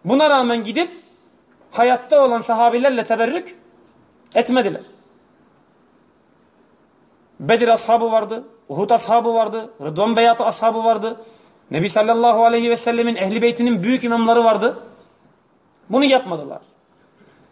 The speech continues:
Bütün bunlar gösterir ki, bunu yapmadıklarını nereden biliyoruz? Kat'i olarak ne sahabilerden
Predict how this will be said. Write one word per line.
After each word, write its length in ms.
Bütün 360
bunlar 240
gösterir 500
ki, 300
bunu 120
yapmadıklarını 600
nereden 280
biliyoruz? 380
Kat'i 540
olarak 460
ne 180
sahabilerden 760